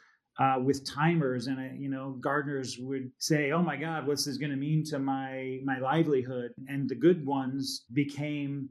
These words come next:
the ones that actually sold the automated sprinklers and installed them and maintained them. And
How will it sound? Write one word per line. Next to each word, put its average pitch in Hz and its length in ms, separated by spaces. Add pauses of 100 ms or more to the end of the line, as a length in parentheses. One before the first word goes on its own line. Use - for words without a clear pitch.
the 143 80
ones 147 340
that 143 120
actually 143 280
sold 151 440
the 143 100
automated 147 440
sprinklers 139 600
and 139 100
installed 143 580
them 127 160
and 127 100
maintained 139 640
them. 117 300 (100)
And 139 460